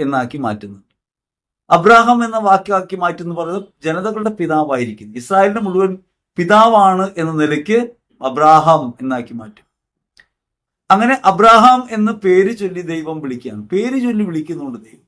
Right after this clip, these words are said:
പ്രത്യേകമായി ഈ പേര് നൽകുന്നതിന്റെ കാര്യം എന്താണ്? ദൈവം തെരഞ്ഞെടുക്കുകയും ഒരു ദൗത്യത്തിനായിട്ട് നിയോഗിക്കുകയും ചെയ്യും.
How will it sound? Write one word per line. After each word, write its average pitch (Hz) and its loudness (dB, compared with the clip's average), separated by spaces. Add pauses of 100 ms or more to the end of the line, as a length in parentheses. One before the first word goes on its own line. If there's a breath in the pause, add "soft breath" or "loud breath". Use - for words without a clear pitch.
(220)
പ്രത്യേകമായി 254 2
ഈ 240 -4
പേര് 233 4
നൽകുന്നതിന്റെ 202 0
കാര്യം 156 2
എന്താണ്? 135 -4 (840)
ദൈവം 277 0 (180)
തെരഞ്ഞെടുക്കുകയും 208 2
ഒരു 175 -4
ദൗത്യത്തിനായിട്ട് 165 -2
നിയോഗിക്കുകയും 165 -2
ചെയ്യും. 104 -20